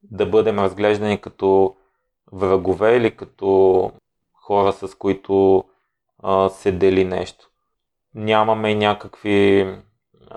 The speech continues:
аспирации към ръководни постове, може би това е нещо, което е смутило в някакъв момент хора, които работят там, и за това сме били започнали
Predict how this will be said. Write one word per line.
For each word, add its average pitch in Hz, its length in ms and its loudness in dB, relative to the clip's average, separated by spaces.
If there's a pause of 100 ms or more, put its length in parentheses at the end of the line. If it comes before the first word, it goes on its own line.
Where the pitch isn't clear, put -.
аспирации 98 920 -4
към 98 460 -4 (580)
ръководни 101 600 -2
постове, 110 500 -4
може 101 280 -2
би 95 140 -4
това 98 200 -2
е 98 40 0
нещо, 95 320 -4
което 95 560 -2 (460)
е 95 140 -10
смутило 95 720 0
в - 120 -10
някакъв 92 440 -8
момент 92 420 -4 (840)
хора, 98 420 0
които 95 400 -6
работят 92 560 -2
там, 135 320 -2 (640)
и 104 100 -8
за 90 160 -12
това 95 240 0
сме 95 320 -8 (140)
били 95 340 -2
започнали 92 840 -4